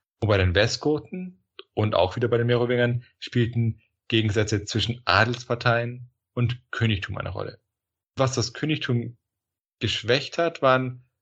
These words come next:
in einigen Reichen vor allem die Frage der Nachfolgeregelung. Ja, denn bei den Vandalen gab es eine klare Regel. Als Hunnerich sie dann angeblich ändern wollte,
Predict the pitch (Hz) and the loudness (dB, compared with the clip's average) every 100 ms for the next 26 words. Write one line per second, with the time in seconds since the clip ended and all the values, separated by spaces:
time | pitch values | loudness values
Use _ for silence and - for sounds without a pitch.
0 | _ _ - - 117 123 117 110 110 110 | _ _ 0 2 4 4 4 4 2 -2
1 | 113 110 107 - 104 101 104 104 - 98 | 0 0 -2 2 2 4 2 2 -4 -2
2 | 92 90 92 - 95 92 90 87 90 90 | 4 4 4 -2 -8 -8 -8 -8 -6 -6
3 | 101 - _ _ _ _ _ 120 117 110 | -8 -12 _ _ _ _ _ -2 0 -2
4 | - _ _ _ _ _ _ _ 110 104 | -6 _ _ _ _ _ _ _ 2 4
5 | 98 92 90 113 156 170 _ _ _ _ | 2 4 6 4 0 -10 _ _ _ _
6 | - 90 90 139 151 117 - 92 87 90 | 2 2 2 -4 -6 -8 -4 -4 -4 -6
7 | 90 90 139 220 - _ _ _ _ _ | -6 -4 -4 -6 -10 _ _ _ _ _
8 | _ 107 - 123 117 110 92 113 107 107 | _ -4 0 0 2 0 -2 -2 -2 -4
9 | - 104 92 90 87 92 135 135 127 123 | -2 0 0 0 -4 -4 0 2 2 2
10 | 127 127 | 0 -4